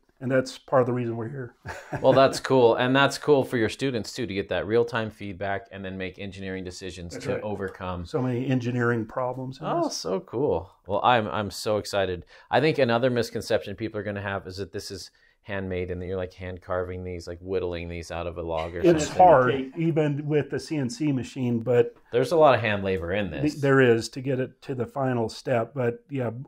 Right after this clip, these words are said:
Speaker 1: all of the things that make it a bike, um, it,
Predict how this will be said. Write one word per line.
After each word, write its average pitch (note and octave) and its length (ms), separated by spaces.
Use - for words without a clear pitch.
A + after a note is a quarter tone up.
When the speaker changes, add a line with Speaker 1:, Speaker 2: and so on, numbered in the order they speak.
Speaker 1:
all G3 260
of D#3+ 180
the C#3 200
things D#3 300
that - 200
make C#3+ 280
it C#3+ 80
a C3 60
bike, A#2+ 500
um, A#2 500
it, C3+ 200